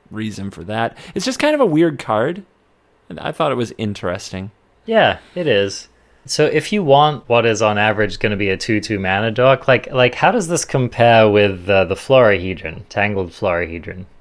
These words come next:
Speaker 1: Well, you, it's a little bit bigger, and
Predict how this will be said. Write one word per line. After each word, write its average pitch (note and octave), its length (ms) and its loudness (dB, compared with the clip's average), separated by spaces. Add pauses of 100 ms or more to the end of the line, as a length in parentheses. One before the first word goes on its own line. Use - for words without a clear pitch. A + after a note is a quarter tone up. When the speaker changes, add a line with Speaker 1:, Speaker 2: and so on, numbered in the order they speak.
Speaker 1:
Well, D3 360 -4 (120)
you, C#3 320 -6 (100)
it's B2+ 180 -2
a C3+ 40 0
little A#2 260 2
bit F3+ 200 -4
bigger, B2 380 -4 (360)
and B2 420 -2